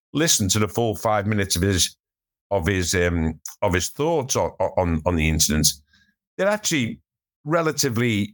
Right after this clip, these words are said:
y-, y-, you know, in parts, they make, they make great sense. I think what he's trying to do is say, "Listen, what should have happened is that clearly when the mistake had been made, uh, sorry, when the mistake,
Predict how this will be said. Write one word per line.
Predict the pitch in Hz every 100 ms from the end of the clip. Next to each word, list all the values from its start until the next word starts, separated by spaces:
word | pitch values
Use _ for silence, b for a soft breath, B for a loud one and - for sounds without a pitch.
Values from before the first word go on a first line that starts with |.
| - -
y-, | 156 151
y-, | 147
you | 147 135
know, | 110 120
in | 160 147
parts, | - 180 156 85 101 - - B B B _ _
they | 143
make, | 147 139 127
they | 151
make | 131 113
great | 127 110
sense. | - 165 147
I |
think | 160 233
what | 233
he's | 190
trying | 143 180 175 170
to | 135
do | 104 160 156
is | 80 98
say, | - 123 117 113 -
"Listen, | 151 151 78 - _ _ _ _ _ -
what | 127
should | - 180 180
have |
happened | - 80 76 98 139 135 - _ - B B B _ _ _ -
is | 117 92
that | 107 90
clearly | - 123 113 110 95 92 - _ _
when | 101 107
the | 98
mistake | 98 - 127 104
had |
been | 101 98
made, | 110 113 98 113 - - _ _ _ - - _ _ _ -
uh, | 101
sorry, | - 123
when | 95 104
the | 101
mistake, | 98 123 120